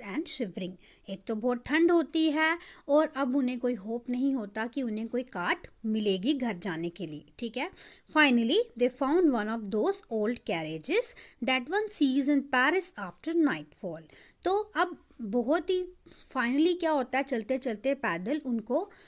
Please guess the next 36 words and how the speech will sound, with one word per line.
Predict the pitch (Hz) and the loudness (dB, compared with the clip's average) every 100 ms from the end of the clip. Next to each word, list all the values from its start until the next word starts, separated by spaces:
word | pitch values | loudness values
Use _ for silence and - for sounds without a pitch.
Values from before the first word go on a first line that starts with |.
| - - | -20 -2
एक | 302 247 | 0 2
बहुत | 233 269 294 | 2 2 2
ही | |
पुराना | 359 277 254 220 240 330 - | 0 2 2 0 0 -2 0
कैरेज | 240 190 240 247 | 0 2 0 -2
जो | 262 214 | -4 -2
है | 262 | 2
मिल | 254 247 294 | 4 4 4
जाता | 262 185 - 202 | 4 2 -2 -2
है, | 202 226 381 | 0 -2 -2
ठीक | 277 233 | -4 -2
है, | 254 403 - - - | -2 -4 -8 -16 0
जो | 254 349 | 2 4
सिर्फ | - 403 415 226 | 4 0 0 -2
रात | 220 202 294 - | 2 2 0 2
में | 277 | 2
ही | 233 226 330 | 2 0 -2
पेरिस | 311 208 175 226 - | 0 -2 0 -4 -2
में | 233 214 381 359 | -2 0 -2 -2
देखने | 190 175 214 180 | -4 -4 -6 -6
को | 240 392 - - | -4 -4 -4 -4
मिलता | 214 202 185 160 151 | -4 -4 -6 -8 -6
था। | 226 190 - - - 202 | -4 -6 -6 -20 -16 -2
वही | 254 262 339 | 2 6 4
जो | 311 294 | 4 2
है | 262 262 | 4 2
वो | 262 247 | 2 0
उसी | 254 - 302 302 - | -2 0 -2 -2 -6
पुराने | 247 220 190 214 294 | -2 0 0 2 0
से | 294 208 294 294 | 2 0 -2 -2
कार्ट | 190 170 - 208 | -2 -2 -6 -4
में | 220 453 - - _ - _ _ _ _ _ 233 | -2 -2 -4 -20 _ -20 _ _ _ _ _ -2
लिफ्ट | 302 - 262 | -2 0 0
लेते | 208 - 240 | 0 0 -2
हैं | 254 254 381 453 - | 4 4 4 2 -2
और | 214 320 | 2 2